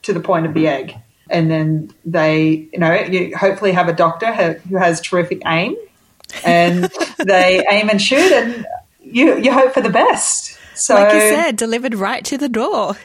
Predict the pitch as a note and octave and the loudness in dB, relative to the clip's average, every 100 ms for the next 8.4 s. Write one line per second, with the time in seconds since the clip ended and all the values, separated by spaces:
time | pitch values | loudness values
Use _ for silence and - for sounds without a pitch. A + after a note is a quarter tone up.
0 | _ - G#3+ A3 C4 A3+ G3 - - G3+ | _ 0 2 2 2 2 2 2 0 -2
1 | E3+ D#3 D#3 D3+ - F3 E3+ E3+ E3+ F#3 | 0 2 4 2 2 2 2 2 2 4
2 | E3+ E3+ E3+ E3+ - G3+ G3+ A3+ A#3 A3+ | 4 4 4 2 -2 0 2 2 -2 -4
3 | - G3+ F3 D#3+ E3 - D#3+ D#3 D#3 D#3 | 0 2 2 0 -4 -2 0 0 -2 -4
4 | - - F3+ F3+ E3 - G3+ F#3 E3+ D#3+ | -10 -8 -2 0 -2 -2 -2 0 0 0
5 | E3+ - F3 E3 D#3+ _ _ _ - - | -2 -2 0 0 -2 _ _ _ -10 -4
6 | B3+ C4+ C4+ D#4+ F4 E4+ D4+ - B3 A3+ | -2 0 0 0 -2 -2 -2 -2 0 0
7 | A3 A#3 A3+ G#3+ G#3 F#3 F#3 F3+ - F#3 | 0 -2 -2 0 0 2 0 0 0 0
8 | E3+ - - | 0 -2 -4